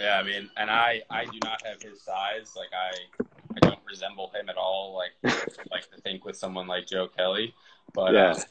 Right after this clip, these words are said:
Speaker 1: um, I mean, yeah, he's, yeah, for all those reasons, fun to watch. And I mean, like we said, when he was on, he was, he was freaking good.
Speaker 2: Yeah, absolutely. So I know you mentioned earlier you've been doing all these Zoom calls and all this stuff with media, and I appreciate you coming on with me, taking your time to do that.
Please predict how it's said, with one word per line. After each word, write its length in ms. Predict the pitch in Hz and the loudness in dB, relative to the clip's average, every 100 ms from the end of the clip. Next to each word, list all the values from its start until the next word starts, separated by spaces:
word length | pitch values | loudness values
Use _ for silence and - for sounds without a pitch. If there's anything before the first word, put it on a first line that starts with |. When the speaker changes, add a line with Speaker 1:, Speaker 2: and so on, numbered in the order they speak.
| - - | -14 -20
Speaker 1:
um, 180 | 87 - - | -20 -14 -6
I 120 | 92 | -4
mean, 240 | 87 90 87 | -4 -6 -2
yeah, 200 | 90 87 | -2 -2
he's, 420 | 90 87 87 - - - _ _ | -4 -12 -12 -16 -20 -20 _ _
yeah, 120 | 92 - | -6 -4
for 140 | - 90 | -2 -2
all 120 | 90 | -2
those 240 | 95 90 | -4 -6
reasons, 360 | 92 90 92 90 | -8 -10 -10 -8
fun 240 | - 92 | -2 -2
to 100 | 98 | 0
watch. 360 | 90 90 87 - | 4 4 4 -2
And 100 | 87 | -6
I 40 | |
mean, 380 | 87 90 87 85 - | -4 -4 -6 -10 -8
like 160 | 90 98 | -8 -8
we 60 | |
said, 260 | - 90 90 | -2 -2 -2
when 100 | 92 | -4
he 120 | 98 | -2
was 160 | 90 87 | -2 0
on, 280 | 90 95 | 0 0
he 140 | 87 95 | -2 -8
was, 340 | 92 - - - | -8 -10 -14 -8
he 100 | 98 | -6
was 120 | 95 | -4
freaking 340 | - 92 92 92 | -4 -4 -2 2
good. 200 | 92 92 _ _ _ _ _ - - | 4 2 _ _ _ _ _ 8 8
Speaker 2:
Yeah, 160 | - - - | 4 0 2
absolutely. 600 | 101 - 101 101 95 98 - - - | 2 4 4 6 4 2 -4 -18 6
So 260 | - 156 | 12 12
I 140 | - 147 | 12 12
know 100 | 156 | 12
you 140 | 165 | 10
mentioned 340 | 156 147 139 | 8 4 4
earlier 300 | 131 127 123 | 6 6 6
you've 80 | 117 | 4
been 120 | 117 | 2
doing 220 | 113 117 113 | 4 4 6
all 160 | 110 | 6
these 240 | 110 110 104 | 6 4 4
Zoom 260 | 113 117 | 4 4
calls 440 | - 120 110 110 110 | 8 10 12 10 6
and 100 | 107 | 6
all 140 | 107 | 6
this 120 | 107 | 4
stuff 280 | - 107 107 | 6 6 6
with 120 | 104 | 4
media, 420 | 110 110 110 110 | 6 8 8 8
and 80 | 107 | 8
I 80 | 101 | 6
appreciate 440 | 98 127 113 113 | 6 4 6 4
you 100 | 101 | 4
coming 280 | 104 110 107 | 4 4 6
on 140 | 107 104 | 4 4
with 140 | 101 | 6
me, 160 | 104 104 | 6 6
taking 360 | 104 104 - 104 | 8 6 6 2
your 120 | 101 | 6
time 200 | 110 107 | 6 8
to 80 | 101 | 6
do 160 | 104 | 8
that. 260 | 107 101 | 10 10